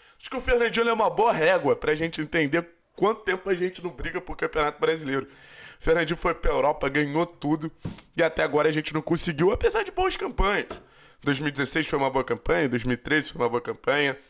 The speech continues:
O início de dois mil e vinte e um a gente fica umas rodadinhas ali na liderança. Mas briga por título, briga por título,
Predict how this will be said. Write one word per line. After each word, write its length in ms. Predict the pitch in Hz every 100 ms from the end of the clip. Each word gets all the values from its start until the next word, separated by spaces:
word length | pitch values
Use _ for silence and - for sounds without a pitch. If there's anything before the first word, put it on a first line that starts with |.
| _
O 80 | -
início 260 | 139 175 165
de 120 | 160
dois 160 | 156 139
mil 120 | 151
e 40 |
vinte 220 | 147 160
e 40 | 170
um 100 | 175
a 60 |
gente 180 | 135 143
fica 240 | - 156 151
umas 160 | 143
rodadinhas 520 | 135 135 131 139 131
ali 120 | 135 135
na 80 | 131
liderança. 640 | 127 127 120 143 156 - _ - - - - - -
Mas 200 | 196 160
briga 280 | 240 233
por 260 | 226 190 -
título, 380 | - 233 196 185
briga 260 | 175 185
por 220 | 175 160 -
título, 480 | 175 180 180 175